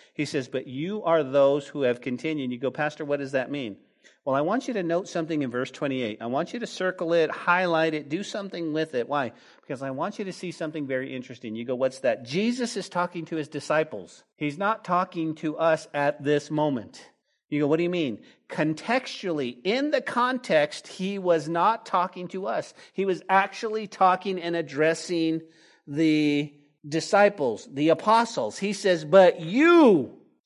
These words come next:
and we were not there. And you go, "Well, Ben, why is that important?" Well, there are times in scriptures when we must determine context. Everybody got that? And you go, "Why is that important?"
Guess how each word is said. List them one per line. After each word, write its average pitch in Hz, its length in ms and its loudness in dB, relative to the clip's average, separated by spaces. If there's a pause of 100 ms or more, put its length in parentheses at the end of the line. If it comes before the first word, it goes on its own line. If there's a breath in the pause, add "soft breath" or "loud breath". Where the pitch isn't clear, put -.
(260)
and 190 220 2
we 269 200 2
were 277 120 6
not 269 280 10
there. 262 500 12 (160)
And 165 100 -2
you 185 60 -2
go, 190 80 6
"Well, 190 140 6
Ben, 233 260 8
why 233 200 6
is 240 160 2
that 214 180 4
important?" 196 560 2 (500 soft breath)
Well, 190 160 6
there 233 180 10
are 185 160 10
times 254 560 0
in 202 160 -2
scriptures 208 720 2
when 180 300 0
we 254 200 0
must 220 440 2
determine 196 600 0
context. 214 720 2
Everybody 165 260 0
got 202 260 0
that? 139 180 0
And 160 80 -4
you 165 80 -2
go, 170 80 4
"Why 190 260 4
is 202 120 -4
that 196 160 4
important?" 185 540 -2